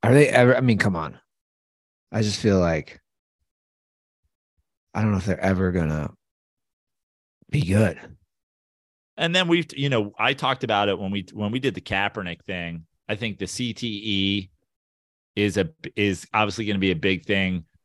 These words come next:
Speaker 2: for playing with, you know, for, for parents not wanting their kids to play football. And I said it, I, I said about the Kaepernick thing, I said, it really felt like they were solving a short-term problem, but probably causing s-, themselves a long-term one, which is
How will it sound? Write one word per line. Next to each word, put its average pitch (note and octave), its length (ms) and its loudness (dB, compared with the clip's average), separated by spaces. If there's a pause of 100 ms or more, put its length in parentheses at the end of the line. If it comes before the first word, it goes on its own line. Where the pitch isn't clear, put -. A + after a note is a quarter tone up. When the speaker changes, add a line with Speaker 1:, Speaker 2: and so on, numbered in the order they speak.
Speaker 2:
for G#2+ 120 0
playing G2 600 0
with, F2+ 300 0 (260)
you G2 120 -2
know, F2+ 100 -2
for, F2+ 280 -2
for G2 180 -4
parents G2 400 2
not F#2 160 0
wanting F#2+ 200 2
their F2 100 0
kids F#2+ 220 -4
to F2 80 -10
play F2 160 0
football. F#2 440 0 (260)
And C#3+ 120 2
I E3+ 80 6
said F#3 240 4
it, A2+ 160 0 (120)
I, A#2 140 0 (140)
I A#2+ 100 0
said A2+ 540 2
about A2 240 0
the F#2+ 60 -12
Kaepernick A2 500 -2
thing, F#2 180 -6
I F2 120 -2
said, F2+ 420 -2 (420)
it A2+ 140 0
really B2 280 6
felt A#2 280 2
like A2 200 -2
they A2 100 0
were G2 320 0 (360)
solving A2+ 480 2
a G2+ 100 -4
short-term C3 760 -2
problem, C3+ 640 -2 (120)
but A#2 140 -4
probably A2 460 2
causing A2 420 0
s-, G#2 120 -12 (120)
themselves G#2 800 0
a G#2+ 40 0
long-term G#2+ 640 0
one, A#2 300 0
which G#2 180 -2
is G2 240 -4